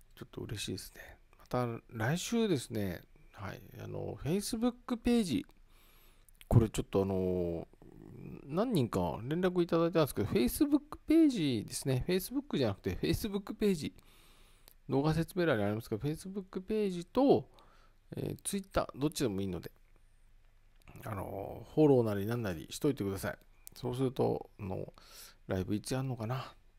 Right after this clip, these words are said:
ていうのが分かりますんでね。ぜひよろしくお願いします。あの、Twitterもおかげさまで、えーと、フォロワー二千人いきました。本当にありがとうございます。はい。あの、いつもこんなのばっかり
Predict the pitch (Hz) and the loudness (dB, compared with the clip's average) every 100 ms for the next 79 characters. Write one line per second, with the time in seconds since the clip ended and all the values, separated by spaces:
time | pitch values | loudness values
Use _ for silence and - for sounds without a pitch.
0 | _ _ - 104 101 87 87 87 90 - | _ _ -6 -4 -2 -4 -8 -8 -8 -6
1 | 104 117 123 90 78 104 - - - - | -4 -4 -6 -6 -8 -10 -14 -20 -20 -20
2 | - - - 98 92 143 101 98 107 101 | -20 -18 -10 -10 -10 -8 -6 -4 -4 -4
3 | 98 104 95 98 95 - 90 92 - 135 | -6 -8 -6 -6 -8 -10 -12 -12 -6 -8
4 | - - 139 123 120 107 123 127 123 120 | -2 4 4 6 4 4 2 2 0 4
5 | 117 104 - - - - - 101 98 101 | 4 4 2 -10 -12 -12 0 4 4 4
6 | 98 127 123 117 113 113 131 123 120 117 | 4 6 6 6 4 0 -2 -2 -2 -2
7 | 113 113 110 - - 101 101 101 - 104 | -2 -2 -4 -10 -14 -12 -8 -8 -4 -2
8 | 101 95 - - - - - - - - | 0 -2 -4 -8 -20 -20 -16 -16 -12 -6
9 | 101 - - - - 104 101 92 92 - | -6 -6 -12 -20 -10 -8 -4 -4 -4 -6
10 | 107 - 98 - 101 98 95 95 - - | -8 -10 -12 -8 -6 -4 -4 -6 -14 -20
11 | - - - - - 98 - - - - | -20 -20 -20 -18 -12 -10 -10 -10 -10 -10
12 | - | -12